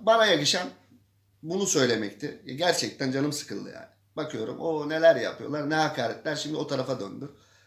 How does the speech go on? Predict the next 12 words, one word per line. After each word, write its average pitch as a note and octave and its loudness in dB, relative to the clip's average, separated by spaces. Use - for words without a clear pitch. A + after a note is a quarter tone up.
Bu F#3 -2
da C3 4
doğru G2 -2
değil F2+ -10
yani, - -16
onu C#3 -2
söyleyeyim. A#2 -4
Yani F#3 4
fikirlerimizi A3 0
özgürce F3 -2
yazalım D3 4
ama F#3 -4